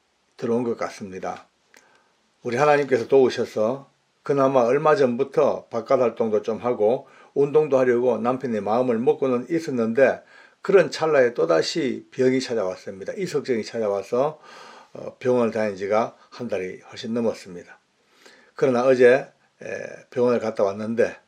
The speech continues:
부족한 저의 기도를 그나마 들어주셨던지, 에, 이석증은 거의 치료가 되었습니다. 아, 저희 간절한 부탁입니다.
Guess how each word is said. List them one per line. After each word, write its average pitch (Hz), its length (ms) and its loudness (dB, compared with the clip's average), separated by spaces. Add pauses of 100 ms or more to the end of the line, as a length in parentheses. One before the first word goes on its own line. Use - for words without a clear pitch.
(260)
부족한 123 420 2
저의 113 320 4
기도를 104 560 -2 (240)
그나마 120 400 -2
들어주셨던지, 120 960 0 (400)
에, 95 220 -8
이석증은 113 720 -6 (160)
거의 101 220 -10
치료가 104 380 -4
되었습니다. 92 680 -10 (960)
아, 135 280 -20 (180)
저희 131 240 2
간절한 131 460 4
부탁입니다. 101 840 -4